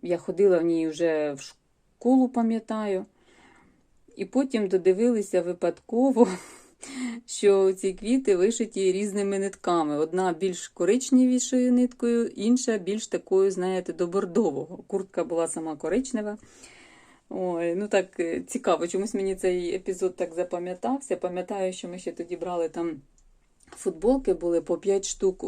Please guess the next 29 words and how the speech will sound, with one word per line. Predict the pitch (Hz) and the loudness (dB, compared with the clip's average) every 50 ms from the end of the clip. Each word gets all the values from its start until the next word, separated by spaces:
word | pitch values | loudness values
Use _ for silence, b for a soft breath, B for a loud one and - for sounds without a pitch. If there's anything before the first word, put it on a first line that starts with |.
| - | -4
однакових | - 185 156 180 185 180 170 165 - 170 156 160 165 160 - 165 156 - | -4 -4 -2 0 0 0 0 -2 -2 -2 -2 -2 -2 -4 -4 -10 -10 -2
в, | 170 | 0
ем, | 170 170 160 160 160 156 156 | 2 4 4 2 2 -2 -4
упаковці, | - 180 180 - 175 170 - 208 262 285 269 - - 180 165 170 - - - | -4 -4 0 0 0 2 4 4 4 4 2 0 -2 -2 -2 -2 -4 -8 -4
ну, | - 208 202 | 2 2 4
різних | 190 202 185 196 196 190 | 4 4 2 0 0 2
кольорів, | - 190 180 190 202 285 359 339 | 4 4 6 6 6 6 6 4
але | 208 185 175 175 170 170 165 156 | 4 4 2 2 2 2 2 0
з-, | 151 - - - - - - | 0 -4 -10 -12 -12 -10 -6
оди-, | 110 - 175 160 180 175 - | -4 -2 0 0 0 0 2
одинакова | - 180 180 180 190 185 156 - - 156 156 - | 2 0 2 2 2 0 0 -2 -4 -8 -6 -4
там | - 156 170 | -4 -2 -2
на-, | 196 202 - - - - _ _ _ _ _ _ _ _ _ - | -2 -2 -4 -6 -14 -20 _ _ _ _ _ _ _ _ _ -4
надпис | 170 180 220 - _ - 180 180 - 190 | -4 -4 -4 -4 _ -10 -12 -10 -10 -12
якась | 180 - - 175 160 | -12 -10 -8 -8 -8
була, | 160 156 165 165 165 160 | -8 -8 -8 -8 -6 -8
чи | 165 - - 175 | -8 -8 -6 -6
я | 160 | -6
вже | 151 151 160 | -6 -8 -10
не | 160 160 | -10 -10
пам'ятаю, | 151 - 165 170 170 165 - - 190 190 175 | -12 -12 -10 -8 -8 -8 -6 -6 -4 -4 -4
що | 170 - 185 | -4 -6 -8
там | - 175 165 160 | -6 -4 -4 -4
було, | 170 208 247 247 | 0 0 0 0
щось | - - 185 - | -2 -4 -10 -6
вишите | 170 180 180 - - - 156 | -6 -6 -6 -6 -10 -12 -12
також | - - - - 170 160 | -10 -10 -10 -10 -10 -10
було | 170 170 165 165 165 | -8 -8 -6 -6 -6
нитками. | 165 156 156 - - 240 240 226 226 | -6 -8 -10 -8 -4 -4 -2 -2 -4